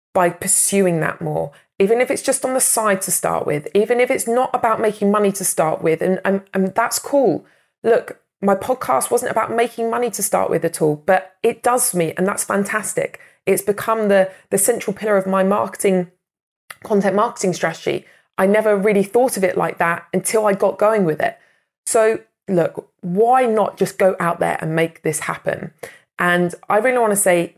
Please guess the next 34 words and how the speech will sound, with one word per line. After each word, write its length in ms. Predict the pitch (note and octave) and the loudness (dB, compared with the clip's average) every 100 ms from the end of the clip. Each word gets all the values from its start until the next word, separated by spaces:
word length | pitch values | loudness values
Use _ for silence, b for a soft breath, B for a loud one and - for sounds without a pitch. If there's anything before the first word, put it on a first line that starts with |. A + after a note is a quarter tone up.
| _ | _
thank 240 | A#3+ B3 A#3 | -4 -2 -6
you 60 | |
to 120 | G3 | -2
everyone 260 | G3 F#3+ F#3 | 0 0 -2
who 140 | E3+ | -2
has 200 | F3 E3+ | -2 -2
listened 360 | F3 D#3+ E3+ D#3+ | -2 -2 -2 -2
throughout 260 | - F3 - | -4 -4 -4
two 80 | |
thousand 240 | - E3+ E3+ | -4 -2 0
eighteen, 380 | E3+ E3+ F3 F3 | -2 -2 -2 -2
two 60 | |
thousand 380 | - F3 F3 F3 | -2 -2 0 0
nineteen. 580 | E3+ F3 F3 F3 F3 F3 b b _ | 0 0 2 2 2 -2 b b _
Um, 400 | D#3+ D#3+ D#3+ D#3+ - _ | -4 -2 -2 -4 -10 _
you 100 | F3 | -6
know, 160 | D#3+ D#3 | -4 -2
we're 120 | D#3+ E3+ | -2 -2
coming 280 | - G3+ | 0 2
up 200 | G3+ - | 2 0
to 320 | - G3 F3+ F3+ B - | -2 0 2 0 B -2
Christmas 320 | A#3 A#3 G#3+ | 0 0 -2
time. 260 | A3 G#3+ | 0 0
If 100 | F#3 | 0
you 100 | F3+ | 0
listen 240 | F#3+ A3 G#3 | 0 0 -4
to 80 | G3+ | -2
this 180 | G3+ | -2
live, 420 | G3+ F#3+ F#3+ F#3+ F#3+ | 2 2 4 2 0
I 60 | E3 | -2
really 200 | F3+ F3 | 0 0
want 140 | F3 | 0
to 60 | F3 | 0
mish-, 240 | F3 - | -2 -6